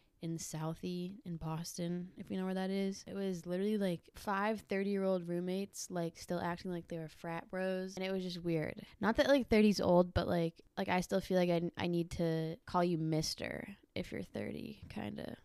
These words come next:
The one thing I actually do like about New Year's, though, is that I do allow myself to kind of reset and get re-inspired for what I want to accomplish. So last year I made two mega slay vision boards. They're in the background of, like, all my TikToks, actually.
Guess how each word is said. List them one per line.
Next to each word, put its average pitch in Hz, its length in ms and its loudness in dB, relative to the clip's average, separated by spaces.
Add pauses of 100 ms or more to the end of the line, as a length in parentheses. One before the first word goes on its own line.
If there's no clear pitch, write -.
(400)
The 202 100 4
one 247 200 6
thing 262 520 4
I 202 100 2
actually 214 380 2
do 185 340 4
like 180 200 4
about 170 320 0
New 165 120 0
Year's, 170 300 0
though, 175 280 2
is 180 160 -2
that 175 120 0
I 165 80 2
do 180 520 -2
allow 170 300 -4
myself 170 580 -6
to - 100 -14
kind 170 280 -6
of 165 200 -6 (920)
reset 208 920 0
and 196 200 -4
get 180 160 -4
re-inspired 175 880 -2
for 165 600 -10
what 170 220 -6
I 165 60 -2
want 165 280 -4
to 165 120 -4
accomplish. 180 640 -2
So 165 460 -2 (640)
last 175 320 -6
year 285 160 0
I 226 120 2
made 190 280 2
two 208 240 0
mega 180 480 0
slay 214 480 -2
vision 175 360 0
boards. 156 420 -8
They're 165 100 -6
in 185 80 -2
the 202 60 -4
background 170 420 -4
of, 160 60 -6
like, 156 180 -8
all 160 140 -4
my 156 160 -2
TikToks, 151 560 -10
actually. 156 500 -8